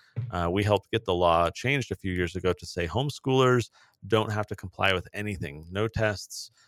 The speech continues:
uh, no inspections, you know, no requirements from the government at all. It's basically total education, uh, freedom. And so what I find interesting, Brittany, uh, is,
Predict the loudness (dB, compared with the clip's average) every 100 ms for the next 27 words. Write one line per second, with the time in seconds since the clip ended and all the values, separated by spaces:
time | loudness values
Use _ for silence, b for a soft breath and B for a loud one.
0 | b _ -4 -2 0 -2 -2 0 2 0
1 | -2 0 -2 0 -4 -4 -4 -6 -10 -18
2 | -14 -8 -4 -4 -2 2 4 4 2 4
3 | 4 4 0 -2 -4 -2 2 2 0 -2
4 | 2 6 6 6 4 0 0 0 -2 -2
5 | 0 0 2 2 2 -2 -4 -4 -4 -4
6 | -8 -10 b b b b -10 -8 -8 -6
7 | 0 2 0 -6 -14 -12 -8 -6 0 4
8 | 6 6 2 b b 4 8 8 6 2
9 | 0 0 -6 -8 -8 -2 -2 -2 -4 -4
10 | -4 -2 -2 0 2 2 2 0 -4 -10